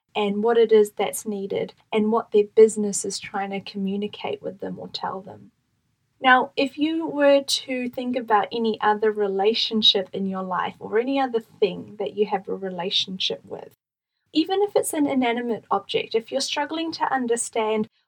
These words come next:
why I'm talking about intimacy with your business as if it's a person that you can have a relationship with,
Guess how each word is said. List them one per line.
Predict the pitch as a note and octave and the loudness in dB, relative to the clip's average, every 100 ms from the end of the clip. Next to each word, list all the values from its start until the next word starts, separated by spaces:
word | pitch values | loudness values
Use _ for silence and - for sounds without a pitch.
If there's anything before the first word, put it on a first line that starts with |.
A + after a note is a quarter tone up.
| _ | _
why | G#3+ A3 | 6 6
I'm | G#3+ G#3+ | 6 2
talking | - G#3+ - A3 | 2 0 0 0
about | G#3 G3+ F#3+ - | 2 2 2 2
intimacy | G#3 G#3 - G3+ G3 - G3 | 0 -2 0 -4 -4 -6 -2
with | F#3+ F#3+ | -2 -2
your | E3+ | -4
business | F3+ F#3 F#3+ F3+ F3+ - | -4 -4 -4 -4 -6 -4
as | G3+ F#3+ G3+ | -4 -4 -4
if | G3+ | -4
it's | - - F#3+ | -6 -6 -8
a | |
person | - - F#3 G3 - F#3+ F#3 | -10 -4 -4 -4 -4 -6 -6
that | - | -6
you | G3 | -6
can | - F#3+ | -6 -6
have | G3+ F#3 | -4 -4
a | F#3 | -4
relationship | F#3 F3+ F#3 G#3+ - F#3 F#3+ - - | -4 -6 -2 -2 -2 -6 -8 -8 -10
with, | - A3 | -8 -8